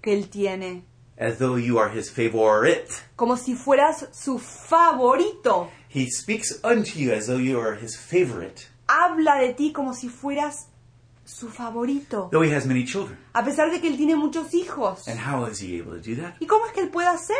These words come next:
Speaker 1: eso?
Speaker 2: 'Cause he's the infinite God.
Speaker 1: Porque él es el Dios infinito.
Speaker 2: Who stands outside
Speaker 1: Que se para fuera
Speaker 2: of the limits
Speaker 1: de los límites
Speaker 2: of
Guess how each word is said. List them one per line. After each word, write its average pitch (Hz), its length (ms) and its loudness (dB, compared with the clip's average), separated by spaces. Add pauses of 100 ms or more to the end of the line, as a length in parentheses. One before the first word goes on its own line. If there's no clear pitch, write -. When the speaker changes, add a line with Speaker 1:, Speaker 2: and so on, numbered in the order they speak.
Speaker 1:
eso? 208 340 -6
Speaker 2:
'Cause 151 180 -6
he's 127 160 -4
the 113 140 -8
infinite 117 420 -8
God. 170 140 -8 (220)
Speaker 1:
Porque 262 240 -2
él 277 80 0
es 285 160 -4
el 233 260 -2
Dios 247 460 2
infinito. 214 1200 -6
Speaker 2:
Who 131 100 -6
stands 143 480 0
outside 135 640 0 (260)
Speaker 1:
Que 214 100 -8
se 226 180 -4
para 240 440 0
fuera 240 840 -4 (720)
Speaker 2:
of 110 160 -4
the 107 80 -6
limits - 600 -6
Speaker 1:
de 226 120 2
los 214 200 -2
límites 240 680 2
Speaker 2:
of 104 100 -6